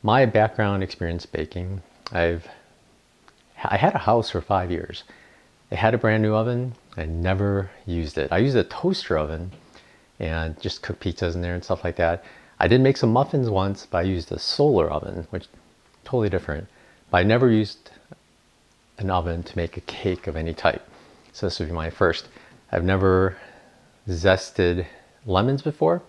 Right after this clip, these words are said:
so let's give it a shot. These are the ingredients, not too bad. Four eggs, cinnamon, sugar, almond powder or almond flour, that's the, uh, hardest thing to get,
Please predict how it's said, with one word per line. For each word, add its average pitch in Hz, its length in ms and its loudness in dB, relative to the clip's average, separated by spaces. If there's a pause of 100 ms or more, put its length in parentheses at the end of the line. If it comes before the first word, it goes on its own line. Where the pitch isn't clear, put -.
(440)
so 85 560 -2 (380)
let's - 160 -12
give 117 140 -4
it 113 40 -8
a 120 40 -4
shot. - 380 -2 (380)
These 123 240 6
are 135 60 10
the 120 80 6
ingredients, 98 560 2
not 92 180 0
too 95 140 -2
bad. 92 360 4
Four 110 540 2
eggs, 135 480 0 (720)
cinnamon, 113 720 2 (460)
sugar, 104 640 0 (400)
almond 95 500 2 (180)
powder 82 600 -2 (220)
or 82 80 -2
almond 82 340 -4
flour, 80 540 0
that's - 320 -6
the, 80 280 -2
uh, 76 140 -2
hardest 82 360 -2
thing 80 120 -6
to 76 60 -10
get, 82 200 -4